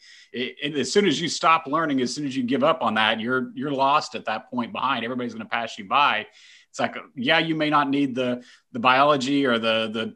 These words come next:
the theater or whatever you're learning right now, but they're not teaching you that so much as they're teaching you how to learn,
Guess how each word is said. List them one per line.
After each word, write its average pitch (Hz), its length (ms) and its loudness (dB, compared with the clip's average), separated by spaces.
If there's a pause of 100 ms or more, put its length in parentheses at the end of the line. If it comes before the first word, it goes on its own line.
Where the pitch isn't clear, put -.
the 127 100 -6
theater 151 400 2
or 131 120 4
whatever 143 360 4
you're 123 240 2
learning 143 300 0
right 110 200 0
now, 117 240 0
but 113 200 -4
they're 131 140 -6
not 147 360 -2
teaching 165 380 -6
you 117 160 0
that 135 320 -2
so - 100 -8
much 123 240 -2
as 113 120 -8
they're 117 100 -6
teaching 123 360 -6
you 113 100 -6
how 131 260 -2
to 123 180 -10
learn, 113 460 -2